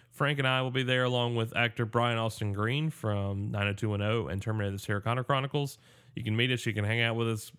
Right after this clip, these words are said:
attend a live show. Head over to stark expo live dot eventbrite dot com, uh, to get your tickets for that, or at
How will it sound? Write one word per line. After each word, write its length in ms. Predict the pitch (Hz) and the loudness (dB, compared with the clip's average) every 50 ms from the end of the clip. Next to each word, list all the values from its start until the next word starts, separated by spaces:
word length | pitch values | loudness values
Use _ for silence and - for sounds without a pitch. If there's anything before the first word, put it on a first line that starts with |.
| - - | -10 -10
attend 280 | - - 113 107 104 | -4 -2 -2 -2 0
a 40 | 98 | 0
live 280 | 104 104 104 104 101 - | 0 0 0 0 -2 -2
show. 380 | - 110 104 104 101 95 95 - - - - - - _ _ _ _ | -2 0 0 0 0 -2 -4 -6 -14 -20 -20 -20 -20 _ _ _ _
Head 160 | - - 110 | -2 0 2
over 260 | 110 110 107 104 104 101 | 2 2 2 0 -2 -2
to 260 | - - 107 104 92 | 0 0 0 0 0
stark 600 | - - - - - 131 120 123 120 - - - _ _ - | -2 -6 -8 0 2 4 4 4 2 -2 -10 -18 _ _ 0
expo 480 | 110 107 - - - - 117 107 107 104 | 0 0 -2 -6 -2 0 0 2 2 2
live 560 | 104 101 101 101 104 107 107 104 - - 107 | 2 2 2 2 2 2 0 -2 -6 -4 0
dot 280 | 107 104 101 101 - - | 2 4 4 2 0 -2
eventbrite 840 | 104 98 87 92 104 113 113 - 101 101 107 107 107 110 110 - - - - - 95 | -2 -2 0 0 0 0 0 -2 -2 0 2 4 4 4 2 0 -4 -12 -14 -8 -2
dot 320 | 107 98 95 - - - | 0 0 0 0 -2 -4
com, 420 | - - 156 180 196 220 240 262 - - - _ _ - - - _ _ _ _ _ | 0 2 2 2 2 0 -2 -4 -10 -16 -20 _ _ -20 -20 -20 _ _ _ _ _
uh, 400 | - - 101 98 95 95 95 - - 98 | -2 0 0 2 2 0 0 -2 -4 -6
to 160 | - - 98 | -4 -4 -4
get 300 | 92 - - 104 101 - | -2 0 -2 -2 -2 -2
your 220 | - 101 98 101 92 | -2 -2 -2 -2 -2
tickets 380 | - - 113 104 95 - - | -2 -4 -4 -4 -4 -8 -8
for 140 | - - 98 92 | -8 -6 -2 0
that, 360 | 104 113 127 135 - - - | 2 2 2 2 0 -2 -4
or 180 | 101 101 - - | -4 -4 -4 0
at 340 | - 107 113 110 - - | 2 2 2 2 -2 -6